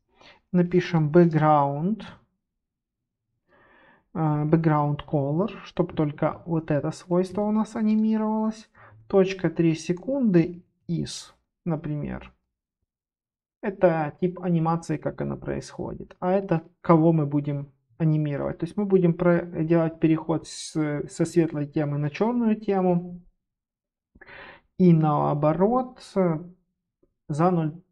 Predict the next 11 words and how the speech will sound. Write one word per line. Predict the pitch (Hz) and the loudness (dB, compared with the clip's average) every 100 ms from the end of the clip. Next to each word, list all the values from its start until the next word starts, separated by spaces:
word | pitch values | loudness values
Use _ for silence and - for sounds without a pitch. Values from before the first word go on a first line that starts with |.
| _ | _
три | 156 156 | -2 -2
секунды. | - 156 - 123 120 | -4 -8 -8 -8 -8
То | 127 - | -12 -14
есть | 170 - - _ _ | -16 -18 -20 _ _
где-то | 147 143 147 | -10 -8 -6
за | 147 | -6
там | 147 143 147 | -8 -10 -4
триста | 156 170 175 - 156 - - - - - _ _ | 2 2 2 -8 -10 -12 -20 -20 -20 -20 _ _
тридцать | - 147 147 - 147 | -2 -2 -2 -6 -8
три | - 156 | -6 -4
миллисекунды. | 151 135 131 - - - - - | -4 -6 -10 -12 -14 -14 -14 -16